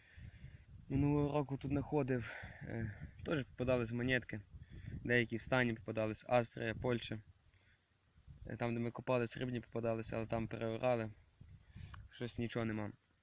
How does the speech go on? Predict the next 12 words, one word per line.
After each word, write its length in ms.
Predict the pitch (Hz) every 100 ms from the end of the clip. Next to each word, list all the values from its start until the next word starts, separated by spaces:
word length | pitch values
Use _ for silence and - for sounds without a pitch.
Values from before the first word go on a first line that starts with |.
| - - _ - - -
Зараз 400 | 117 123 117 -
копаємо 320 | 123 120 117
на 80 | 113
цьому 280 | 120 117
полі 280 | 113 135 123
такому. 360 | 107 - 107 98 - - - - - - - - -
Можливо, 420 | 120 113 131 127
щось 160 | 113 117
знайдемо. 380 | 117 110 110 104 -
Камера 340 | - 117 120 117
там 140 | 110
теж 200 | 123